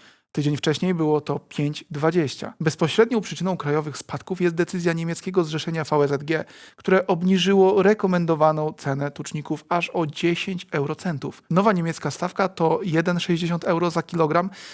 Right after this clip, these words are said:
dla tucznika o mięsności pięćdziesięciu siedmiu procent. Tak niska cena nie była notowana w Niemczech od marca dwa tysiące dwudziestego drugiego roku.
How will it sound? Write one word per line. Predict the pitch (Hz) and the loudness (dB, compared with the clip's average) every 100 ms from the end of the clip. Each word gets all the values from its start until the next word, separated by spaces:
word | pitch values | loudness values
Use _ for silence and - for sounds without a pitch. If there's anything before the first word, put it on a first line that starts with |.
| - 190 | -10 0
dla | 226 | 2
tucznika | 226 185 - 180 175 - | 2 -2 -2 0 0 0
o | 156 | -2
mięsności | 156 143 - 151 - - | -2 -4 -6 -6 -6 -8
pięćdziesięciu | 151 190 196 170 147 147 | -6 -4 -4 -4 -6 -6
siedmiu | 135 147 170 | -6 -4 -4
procent. | 180 - - - _ _ _ _ - | -4 -4 -8 -14 _ _ _ _ 0
Tak | 226 247 | 2 2
niska | 202 165 | 2 2
cena | - 208 | 2 2
nie | 175 165 | 2 4
była | 175 185 | 6 6
notowana | 175 165 165 170 165 | 4 0 0 2 2
w | 151 | 2
Niemczech | 175 185 185 - | 0 0 -2 0
od | 185 160 | 0 2
marca | 160 180 180 175 | 4 4 4 0
dwa | 151 170 | 2 0
tysiące | 190 180 185 185 | 0 -2 -2 -2
dwudziestego | 165 160 147 160 160 | -2 -4 -2 -2 -2
drugiego | 151 143 156 | 0 0 2
roku. | 147 - | 0 -4